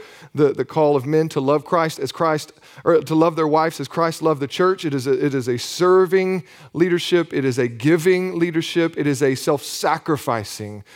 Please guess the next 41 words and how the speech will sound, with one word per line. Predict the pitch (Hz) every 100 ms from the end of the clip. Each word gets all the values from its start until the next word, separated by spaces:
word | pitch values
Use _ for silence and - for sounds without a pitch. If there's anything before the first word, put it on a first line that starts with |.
| - -
leadership, | 110 101 95 104
because | 95 117 104
the |
way | 110 113
that | 101
Christ | 127 110 101
loved | 110
the | 101
church | - 113 98
is | 98 98
that | 98
he | 92
gave | 98
himself | 92 90 101 92
up | 101 -
for | -
her. | - 135 _ _ _ _ _ _ -
Right? | 107 120 113
And | 117
so | 117
this | 113 127
is | 120
never, | 139 147 156 175 - - _
uh, | - 131
this | 143 131
should | 139
never | 143 151
be | 160
used | 156 160 165 156
to | -
promote | 143 135 131
abuse | 127 123 143 185 180 - - -
or | 135 127 120 - -
neglect | 120 117 160 170 165 -
or | 135 120
just | 127 -
dismissive | 135 - 156 156 160 139
of | 120
women's | 143 139 127
value, | 127 117 -
ever. | 170 190 127 98